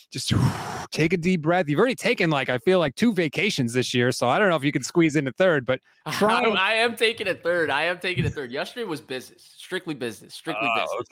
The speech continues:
Speaker 1: okay.
Speaker 2: Not, not vacation. Okay, I was, I was in Jersey for exactly a day. Jersey, Jersey.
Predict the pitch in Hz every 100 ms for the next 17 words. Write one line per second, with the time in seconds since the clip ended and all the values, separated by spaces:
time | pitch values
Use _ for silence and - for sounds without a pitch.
0 | - 71 131 139 120 139 131 127 - 101
1 | 95 - - _ 117 113 139 156 156 139
2 | 131 139 123 123 143 147 139 123 104 113
3 | 123 139 135 117 120 98 _ - 214 214
4 | 185 117 113 _ _ _ - 208 202 160
5 | 113